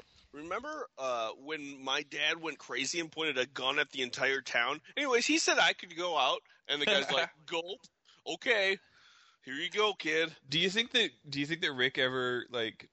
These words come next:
Speaker 2: sat down in a car with Carl and taught him how to drive?
Speaker 1: Oh, yeah, parallel parking.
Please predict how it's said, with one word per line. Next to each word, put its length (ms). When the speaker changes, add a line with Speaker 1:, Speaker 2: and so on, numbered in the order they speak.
Speaker 2:
sat 320
down 220
in 80
a 60
car 280
with 160
Carl 320
and 140
taught 220
him 120
how 120
to 60
drive? 380
Speaker 1:
Oh, 100
yeah, 180
parallel 420
parking. 840